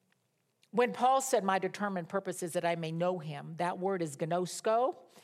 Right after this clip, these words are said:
and it's the same word for intimacy. You know what that is, right? John eight, let's get to the misquoted scripture, because you see, you always hear John eight thirty-two,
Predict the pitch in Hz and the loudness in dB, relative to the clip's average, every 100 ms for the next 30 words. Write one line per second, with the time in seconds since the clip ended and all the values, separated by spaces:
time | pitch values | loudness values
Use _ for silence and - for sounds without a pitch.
0 | - - _ 185 196 196 - 196 - 226 | -20 -20 _ -2 0 0 0 -2 0 0
1 | 220 208 208 170 165 185 185 190 185 175 | 0 0 2 0 -2 -8 -4 -4 -4 -6
2 | 151 143 - 160 160 - _ _ _ _ | -6 -8 -10 -14 -16 -20 _ _ _ _
3 | _ _ _ _ _ _ _ _ _ _ | _ _ _ _ _ _ _ _ _ _
4 | _ _ _ _ _ _ _ _ _ _ | _ _ _ _ _ _ _ _ _ _
5 | _ 165 170 151 165 151 151 156 160 - | _ -4 -2 -2 -2 -2 -4 -8 -10 -14
6 | _ _ _ _ _ _ _ _ _ _ | _ _ _ _ _ _ _ _ _ _
7 | - _ _ _ - - - - 208 294 | -20 _ _ _ -20 -20 -20 2 6 6
8 | 330 302 170 - - 202 208 - 208 208 | 6 4 2 -6 0 2 2 0 -2 2
9 | 202 185 185 180 180 - - _ 175 196 | 4 6 4 2 -2 -10 -20 _ 0 2
10 | 185 - 190 220 220 - 202 165 151 - | 2 0 2 2 0 0 0 0 -4 -8
11 | - 208 - 156 147 165 180 196 - 262 | -2 -2 -2 -8 -6 -2 -2 -2 -2 -2
12 | 226 - - 190 220 277 277 247 220 208 | -2 -8 -8 4 6 6 4 0 2 4
13 | 190 185 190 - _ _ _ 190 175 170 | 2 0 -6 -10 _ _ _ -2 -2 -4
14 | 190 160 147 147 | -4 -4 -6 -16